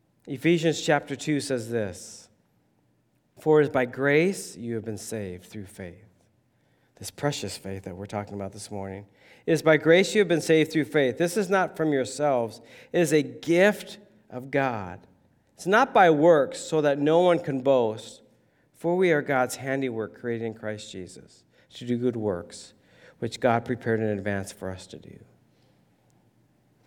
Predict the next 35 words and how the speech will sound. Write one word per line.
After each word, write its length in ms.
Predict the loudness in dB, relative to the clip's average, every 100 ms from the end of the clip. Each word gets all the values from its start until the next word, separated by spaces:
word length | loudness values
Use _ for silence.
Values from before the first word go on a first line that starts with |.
| -18
I 120 | -12
love 300 | -8 -8 -8
those 200 | -12 -14 -16
verses. 680 | -18 -18 -18 -20 -20 -20 _ _ _ _ _ _ _ _ _ -14
You've 180 | -10 -6
heard 180 | -4 -2
me 140 | -2
read 220 | -2 -2
those 200 | -4 -6
verses 400 | -6 -10 -10 -16
before. 600 | -16 -20 -20 -20 -20 -20 _ _ _ _ _ _ _ _
Probably 260 | -12 -6 -4
in 60 |
the 100 | -4
last 400 | -2 -2 -4 -8
year, 420 | -8 -6 -6 -8 -12 -20 _ -20 _
I've 140 | -12 -6
read 140 | -4
those 160 | -4 -4
verses 340 | -6 -6 -10
three 200 | -10 -6
or 60 | -6
four 240 | -6 -8
times 480 | -8 -10 -10 -12 -14
on 120 | -12
a 40 | -12
Sunday 300 | -12 -12 -12
morning. 360 | -14 -18 -20 -20 _ _ _ _ _ _ _ _ _ _ _
Those 140 | -10 -4
are 40 |
like 160 | -4 -2
life 360 | 0 0 -2 -6
verses 640 | -10 -8 -10 -12 -14 -20 -20
for 160 | -18
me, 260 | -14 -16